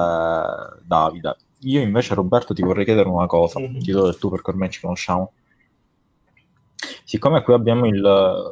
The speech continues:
Speaker 1: Giulio che comunque ci può portare anche esami, esempi dal, dall'Inghilterra, eh, oppure potremmo prendere ad esempio la Germania, io ti vorrei chiedere se secondo te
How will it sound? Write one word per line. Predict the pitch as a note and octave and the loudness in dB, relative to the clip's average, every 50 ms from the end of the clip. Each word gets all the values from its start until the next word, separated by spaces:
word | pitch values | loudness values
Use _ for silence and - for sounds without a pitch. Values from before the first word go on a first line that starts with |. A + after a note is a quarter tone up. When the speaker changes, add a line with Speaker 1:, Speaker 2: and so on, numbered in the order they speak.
| - - - _ C2 _ _ _ _ _ _ _ _ _ _ _ _ _ _ _ | -14 -16 -20 _ -20 _ _ _ _ _ _ _ _ _ _ _ _ _ _ _
Speaker 1:
Giulio | - G#2 - - G#2 G#2 G#2+ A2 G2+ G2+ G2+ | -20 -18 -12 -8 -4 -2 -2 -2 -2 -4 -6
che | - - | -6 -10
comunque | - - G#2 G#2+ - - | -8 -6 -6 -6 -6 -8
ci | - F2+ | -12 -12
può | F#2 F2+ | -12 -12
portare | - - - - - F#2+ | -12 -12 -8 -4 -2 -2
anche | F#2+ G2 - - | -2 -2 -6 -8
esami, | F#2 - G2+ G2+ G2 G2 G2 - D2+ | -6 -4 -2 -2 -2 -4 -4 -6 -10
esempi | G#2 - - G#2+ G#2+ - | -8 -6 -4 -4 -4 -2
dal, | F#2+ F#2+ F#2 F#2 F#2 F2+ F2+ - F#2 | -2 0 0 2 0 0 -2 -2 -4
dall'Inghilterra, | F2+ F#2 F#2+ F#2+ F#2+ F#2+ F#2 - - G2 F#2 F2+ E2+ - - F#2+ - - _ - - - - - _ _ - - | -4 -4 -2 -2 -4 -4 -6 -4 0 2 2 2 2 0 -2 -4 -4 -4 _ -20 -20 -20 -20 -20 _ _ -12 -8
eh, | F2+ E2+ E2+ E2+ E2 E2 E2+ D#2 - D#2+ D#2+ - _ _ _ _ _ _ _ _ - - | -6 -4 -4 -4 -6 -8 -10 -12 -14 -16 -18 -20 _ _ _ _ _ _ _ _ -20 -16
oppure | - - - - - G#2 G#2+ G2+ | -14 -14 -10 -6 -2 -2 -2 0
potremmo | - G2+ E2+ - F#2+ F#2 | -2 -2 -4 -2 -4 -2
prendere | - G2 G#2 G2+ F#2+ | -2 -2 -2 0 0
ad | F#2+ | -2
esempio | F2+ - G#2+ G2 G2 | -2 -4 -4 -2 -2
la | F#2+ | -2
Germania, | F2+ F#2 F2 F#2 F#2+ F#2 F2+ F#2 F#2 | -2 -2 -2 -2 -2 -2 -2 -2 -4
io | G2+ B2+ C3+ G#2 - | -2 0 -2 -2 -2
ti | - - G2+ | -4 -6 -4
vorrei | F#2+ G2+ G2+ - A#2 | -2 -2 -2 -2 -2
chiedere | G#2+ - - G2+ F#2+ F#2 F2+ F2 F#2 F#2+ F#2+ G2 G2 - _ _ - - - - _ _ | -2 -2 0 2 2 2 2 0 0 2 2 0 0 -2 _ _ -20 -20 -20 -20 _ _
se | - - A#2 A2 | -8 -4 -4 -4
secondo | - - A#2 G#2+ B2+ C3+ C#3+ C#3 A#2+ G#2 | -2 -2 -2 0 0 0 0 0 0 0
te | - G2 D#2+ | 0 0 0